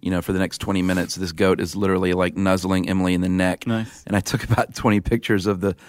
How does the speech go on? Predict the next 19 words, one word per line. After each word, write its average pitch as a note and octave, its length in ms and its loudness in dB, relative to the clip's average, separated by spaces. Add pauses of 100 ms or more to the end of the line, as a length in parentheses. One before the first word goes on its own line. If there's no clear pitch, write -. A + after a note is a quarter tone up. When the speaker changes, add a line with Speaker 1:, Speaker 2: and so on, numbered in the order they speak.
(200)
Speaker 1:
the F#2+ 100 0
range G#2 320 4
of G2+ 80 2
emotions F#2+ 720 2
on, G2 240 -2
uh, F#2+ 320 -4
<laughs> - 40 -10
Emily's G#2+ 340 0
face. - 420 -6
It's A#2+ 100 0
Speaker 2:
Yeah, B2 100 6
Speaker 1:
pretty G#2+ 140 2
Speaker 2:
was B2+ 100 2
there C3+ 120 4
Speaker 1:
funny. B2 100 4
Speaker 2:
any A#2 60 2
crying B2 380 2
at C#3 60 0
all? C#3+ 160 0